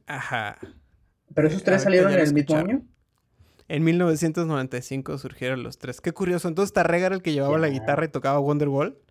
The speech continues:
Speaker 1: en las fiestas.
Speaker 2: <laughs> Exactamente, él
Speaker 1: Pero
Speaker 2: era
Speaker 1: de
Speaker 2: el que
Speaker 1: su tiempo.
Speaker 2: Ajá, él era el que iba con su guitarra y tocaba la de Nokia.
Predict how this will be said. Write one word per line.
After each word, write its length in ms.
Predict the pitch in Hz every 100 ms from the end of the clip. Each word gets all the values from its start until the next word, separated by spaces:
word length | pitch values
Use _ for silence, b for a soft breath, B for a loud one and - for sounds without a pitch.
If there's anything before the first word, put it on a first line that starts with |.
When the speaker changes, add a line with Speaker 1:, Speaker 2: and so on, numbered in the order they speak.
| _ _ -
Speaker 1:
en 80 | 139
las 140 | 156 143
fiestas. 380 | 127 - 254 208
Speaker 2:
<laughs> 200 | 208 135
Exactamente, 720 | 131 139 135 151 143 131 123
él 60 | 127
Speaker 1:
Pero 180 | 139
Speaker 2:
era 60 | 135
Speaker 1:
de 40 | 135
Speaker 2:
el 40 |
que 80 | -
Speaker 1:
su 300 | 135 131 127 -
tiempo. 440 | 143 135 165 262 _ _ _ 123
Speaker 2:
Ajá, 340 | 117 131 123
él 80 | 123
era 160 | 135 143
el 60 |
que 160 | 147 131
iba 560 | 120 117 127 127 117
con 100 | 131
su 80 | 123
guitarra 360 | 120 123 120 135
y 40 |
tocaba 480 | 131 120 120 120 110
la 120 | 117 113
de 60 |
Nokia. 320 | 117 113 -